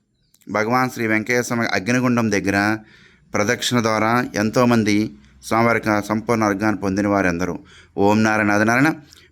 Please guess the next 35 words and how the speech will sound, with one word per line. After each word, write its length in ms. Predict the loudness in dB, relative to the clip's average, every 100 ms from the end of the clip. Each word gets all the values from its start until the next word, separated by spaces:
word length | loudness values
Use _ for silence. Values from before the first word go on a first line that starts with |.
| -2
భగవాన్ 360 | 0 2 2
శ్రీ 120 | 0 0
వెంకయ్య 340 | 0 0 0
స్వామి 240 | 0 -4
అభయ 280 | -2 2 4
వైకుంఠాశ్రమం 560 | 4 0 -2 -2 -2 -2
సంగం 420 | -2 0 0 2
జాగలం 260 | 2 2 2
నుండి 160 | 0 -2 -10 -20 _ -2
తెనాలి 300 | 0 2 2
నుండి 240 | 2 2
గుంటూరు 360 | 2 0 2 2
వైపు, 200 | 0 0 0 -2 -4
గు-, 80 | -6
తెనాలి 400 | -2 -2 0 0
నుండి 280 | 0 2 2
గుంటూరు 400 | 2 2 2 4
వైపు 200 | 2 2
వెళ్ళే 160 | 0 2
మార్గంలో 340 | 0 0 -2
సంగం 340 | 0 0 0
జాగలం 240 | 0 0 0
గ్రామం 140 | 0
ఉంది. 220 | 0 -2 -6 -18 -6
ఆ 80 | -2
గ్రామంలో 440 | 0 2 2 2 0
శ్రీ 160 | 0
భగవాన్ 340 | 0 2 2 2
వెంకయ్య 280 | 0 0
స్వామిని 260 | 0 0 2
దర్శించండి. 600 | 0 -2 -2 0 0 -2 -10 -18
స్వామివారి 360 | -4 0 4 4
యొక్క 160 | 2 -2
సంపూర్ణ 440 | -2 0 0 0
అనుగ్రహ-, 540 | 2 0 2 2 0